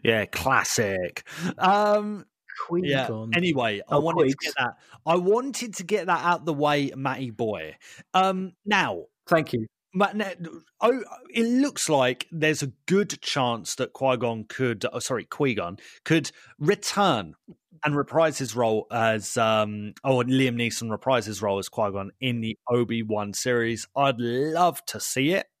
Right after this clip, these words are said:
Speaker 1: Let, let's see.
Speaker 2: Yeah.
Speaker 1: Let's see. But as a character, he is so interesting. And for those who, you know, don't really see the hype,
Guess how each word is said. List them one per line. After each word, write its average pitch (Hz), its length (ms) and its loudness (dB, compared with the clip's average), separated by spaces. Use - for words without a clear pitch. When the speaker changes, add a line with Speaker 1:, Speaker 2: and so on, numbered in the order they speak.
Speaker 1:
Let, 156 320 -2
let's - 280 -6
see. - 300 -6
Speaker 2:
Yeah. 127 120 -20
Speaker 1:
Let's 143 260 -2
see. 67 260 -12
But 170 140 4
as 185 100 2
a 156 80 -4
character, 160 840 0
he 160 280 -6
is 110 140 -6
so 151 720 2
interesting. 85 840 -8
And 147 400 2
for - 220 0
those 180 680 0
who, 147 460 2
you 165 140 -4
know, 139 200 -2
don't 160 220 2
really 143 240 -2
see 135 300 -6
the 110 120 -4
hype, 208 500 -2